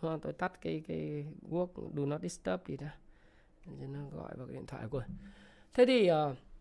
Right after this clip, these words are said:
chúng ta nói là xu hướng là bạn thôi. Thì giá dầu hiện tại thì tại sao lại nó lại có được cú điều chỉnh giảm là đến mười ba phần trăm trong ngày hôm qua? Thì đơn giản thôi là khi mà nó tăng vượt band,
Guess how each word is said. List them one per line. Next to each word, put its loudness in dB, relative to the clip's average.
chúng 6
ta 12
nói 8
là 10
xu 10
hướng 12
là 12
bạn 8
thôi. 10
Thì 0
giá 12
dầu 12
hiện 10
tại 8
thì 2
tại 6
sao 12
lại 10
nó 10
lại 6
có 8
được 12
cú 10
điều 12
chỉnh 8
giảm 8
là 6
đến 6
mười 10
ba 12
phần 6
trăm 8
trong 6
ngày 6
hôm 6
qua? 10
Thì 8
đơn 6
giản 6
thôi 4
là 4
khi 4
mà 4
nó 6
tăng 8
vượt 6
band, 12